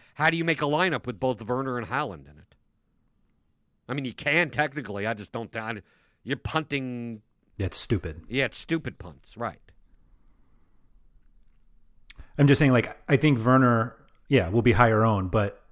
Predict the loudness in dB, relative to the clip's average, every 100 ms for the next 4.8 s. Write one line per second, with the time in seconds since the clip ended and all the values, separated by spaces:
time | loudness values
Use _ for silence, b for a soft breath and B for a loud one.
0 | -4 2 4 4 4 6 6 6 6 6
1 | 4 0 4 4 4 4 2 2 0 0
2 | 0 0 2 2 2 0 2 0 0 -4
3 | -4 -4 0 4 4 4 2 2 -2 -4
4 | -8 -6 -8 -8 -14 b b 0